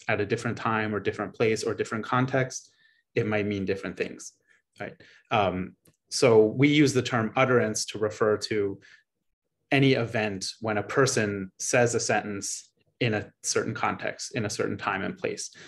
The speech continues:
So for example, if I say, "There is a cat on the chair," if I say that today at twelve o'clock, that's one utterance. If you say the same sentence tomorrow at three o'clock in a different place,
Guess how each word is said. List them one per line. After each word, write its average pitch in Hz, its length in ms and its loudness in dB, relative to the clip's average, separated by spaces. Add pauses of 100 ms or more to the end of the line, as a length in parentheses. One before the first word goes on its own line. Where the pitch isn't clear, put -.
(140)
So 127 140 2
for 117 180 2
example, 110 480 2
if 117 200 0
I 123 220 4
say, 104 600 0 (520)
"There 110 220 2
is 107 100 0
a 107 60 -4
cat 117 340 -2
on 104 160 -4
the 104 80 -4
chair," 92 540 -4 (1080)
if 120 140 2
I 117 160 4
say 117 240 4
that 107 300 0
today 113 340 0
at 104 140 -4
twelve 104 260 -2
o'clock, 110 460 -2 (360)
that's 110 300 0
one 113 180 -2
utterance. 92 580 -6 (120)
If 123 140 0
you 135 160 6
say 127 180 4
the 107 260 2
same 110 160 0
sentence 113 480 -2
tomorrow 107 640 2
at 92 280 -4
three 156 180 2
o'clock 101 460 -2 (240)
in 107 100 -4
a 104 60 -2
different 110 280 -4
place, 117 420 2